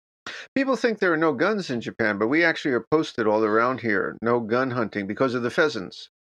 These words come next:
This is, was a big, uh, pheasant hunting area, but I love the pheasants. They, they, in the morning, their, their, their call, uh, wakes me up,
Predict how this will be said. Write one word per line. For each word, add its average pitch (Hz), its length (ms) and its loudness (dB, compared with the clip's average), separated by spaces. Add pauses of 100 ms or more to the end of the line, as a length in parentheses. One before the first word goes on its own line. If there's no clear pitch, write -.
(220)
This 135 160 -4
is, 127 300 -2
was 123 260 0
a 120 180 4
big, 107 380 0
uh, 101 220 4 (100)
pheasant 117 360 0 (500)
hunting 113 280 0
area, 104 200 2
but 117 80 2
I 180 120 2
love 254 300 0
the 240 100 0
pheasants. 101 680 -4 (380)
They, 131 220 2
they, 127 420 2
in 127 100 -2
the 127 60 -2
morning, 147 480 2
their, 110 400 2
their, 101 280 0
their 104 160 0
call, 123 560 2 (460)
uh, 107 360 2
wakes 117 380 -2
me 113 120 0
up, 123 200 2